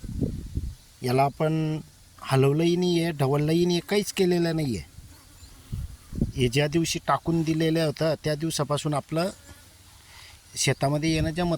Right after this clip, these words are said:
नव्हतं. पाऊस, मध्यंतरी पाऊस पण होता आणि त्याच्यानंतर पाऊस बंद पडल्यानंतर आपल्या हाताला थोडी इजा झालेली आहे, त्याच्यामुळे ते आपण आलो नाही. तर हे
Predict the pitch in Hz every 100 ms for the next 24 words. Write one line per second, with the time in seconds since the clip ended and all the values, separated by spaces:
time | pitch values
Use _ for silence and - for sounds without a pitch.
0 | - 135 - 85 - - - - - -
1 | - - - - - - - - - -
2 | - - - - - - - - - -
3 | - - - - 135 143 - - 160 143
4 | 135 147 156 156 - 147 - - 160 139
5 | 151 156 156 147 139 147 147 143 147 135
6 | 151 147 135 147 143 156 147 147 156 147
7 | 151 147 - 151 120 123 120 131 - 123
8 | 135 131 143 139 120 110 117 - - -
9 | - - - 127 139 139 151 156 160 151
10 | 147 147 196 196 185 160 156 208 220 151
11 | 139 131